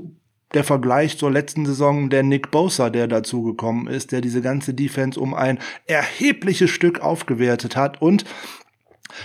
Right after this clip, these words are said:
er war vor allem ein Spieler, der das ganze Spiel eigentlich verändert hat. Er hat nämlich die, ähm, naja, die Möglichkeit kreiert,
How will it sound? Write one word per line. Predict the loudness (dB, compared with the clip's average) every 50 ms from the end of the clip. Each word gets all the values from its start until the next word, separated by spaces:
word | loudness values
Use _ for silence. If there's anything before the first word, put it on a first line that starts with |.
| -10 -4
er | -2 0 2
war | 2 0
vor | 0 0 0 2
allem | 2 2 0 0
ein | 0 -2 -2
Spieler, | -2 -2 0 0 2 2 2 2
der | 2 2
das | 2 2 0 0
ganze | -2 -2 0 -2 -2 -2 -2
Spiel | -2 -2 -4 -4 -4 -2 0 2 2 2 2
eigentlich | 0 0 0 -2 -2 -2 -4 -4 -4 -4
verändert | -4 -4 -4 -2 -2 -2 -2 -2 -2 -2 -4 -6 -10 -6 -2
hat. | -2 0 -2 -2 -6 -12 -16 -18 -18 -18 -18 -18 -12 -6
Er | -2 0 0
hat | 0 0 0
nämlich | 0 0 2 0 0 -2 -4 -4
die, | -2 -2 0 2 2 2 0 0
ähm, | -4 -4 -4 -4 -2 -2 -4 -4 -6 -10 -8
naja, | -6 -4 -2 -2 0
die | 0 0
Möglichkeit | -2 0 0 0 0 0 -2 -4 -6 -6 -6 -4 -2 -2 -2 -2 -4 -6
kreiert, | -6 -4 -4 -2 0 0 2 2 0 -2